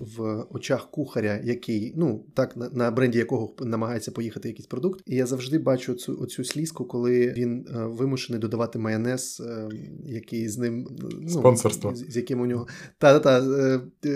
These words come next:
Speaker 1: який спонсор, є спонсором там його передачі, і, типу, він вимушений в будь-який рецепт, по-перше, не робити майонез самостійно, а показувати цей майонез і взагалі додавати, там, видумувати рецепти з майонезом, хоча насправді не дуже багато нормальних рецептів з майонезом, коротше.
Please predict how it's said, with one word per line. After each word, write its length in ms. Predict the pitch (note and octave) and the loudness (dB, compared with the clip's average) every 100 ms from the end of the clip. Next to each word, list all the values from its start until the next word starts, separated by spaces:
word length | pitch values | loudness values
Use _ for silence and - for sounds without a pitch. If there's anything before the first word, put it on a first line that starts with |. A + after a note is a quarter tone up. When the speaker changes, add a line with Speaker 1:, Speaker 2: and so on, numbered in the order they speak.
| C#3 | 0
Speaker 1:
який 320 | C#3 C3+ C#3 | 0 -2 -2
спонсор, 400 | C3+ D3+ C#3 C#3 | -2 0 0 2
є 140 | C3 C3+ | 2 2
спонсором 440 | C3 C#3+ C3 B2+ | 2 -2 2 0
там 140 | A#2+ A#2+ | 0 0
його 200 | C3 C#3+ | 0 0
передачі, 520 | C3+ C3+ F3+ G3+ D3 | 0 2 2 2 -2
і, 260 | - D3+ | 0 2
типу, 360 | C#3+ C#3+ C3+ C3+ | 2 2 0 2
він 360 | C3 - D3 C#3+ | 2 0 -2 2
вимушений 540 | D3 C#3+ C3+ B2 B2 | 4 4 2 2 2
в 220 | A#2+ C3 B2+ | 0 -4 -4
будь-який 380 | C3+ B2+ C3 | 0 0 0
рецепт, 320 | B2+ C3 C3+ - | -2 -2 -2 -2
по-перше, 400 | C3 B2+ - A#2+ | -2 0 0 0
не 140 | C3 | 2
робити 340 | C3+ C3 C3 | 4 4 4
майонез 360 | A#2+ A#2 A#2+ A2 | 2 2 0 0
самостійно, 520 | A#2+ A#2 - B2+ A2 - | -2 -2 0 0 0 0
а 240 | - B2 | 6 6
показувати 600 | - C3 C#3+ C3 C3 C3 | 6 4 6 6 6 4
цей 200 | C3 C3+ | 4 4
майонез 540 | C3+ C3 D3 G#3+ G#3+ | 6 6 8 6 6
і 60 | D#3 | 2
взагалі 360 | C3 C#3+ D3 E3 | 4 6 6 6
додавати, 420 | C#3+ C3 C#3 C#3 | 6 6 6 6
там, 180 | B2+ B2 | 4 6
видумувати 840 | C3+ E3+ D3 C#3 C#3 C3+ C3+ C3 - | 6 6 8 6 8 8 8 4 0
рецепти 520 | D3 C#3 C#3 D#3 - | 4 6 6 6 4
з 60 | A#2+ | 2
майонезом, 520 | B2+ B2+ E3+ F3 D3+ | 4 6 6 6 2
хоча 500 | C3 C#3 - D3 D3 - B2 A#2+ | 0 -2 0 2 2 -2 -4 -2
насправді 440 | C3 C#3 C3 B2+ | 2 2 2 -2
не 160 | B2 A#2+ | 0 -2
дуже 520 | B2+ C#3 B2+ A#2+ A#2+ | 0 0 2 2 2
багато 600 | B2+ A2 B2 - A#2 A#2+ B2+ | -2 -2 -2 0 -2 -2 -4
нормальних 500 | B2 A#2 A#2 A#2 A#2+ | -2 0 0 -2 -2
рецептів 320 | A#2+ C#3 A#2 | -4 -6 -4
з 60 | |
майонезом, 400 | A2 A#2 A2 F#2+ | -4 -4 -4 -8
коротше. 320 | - - - | -14 -18 -18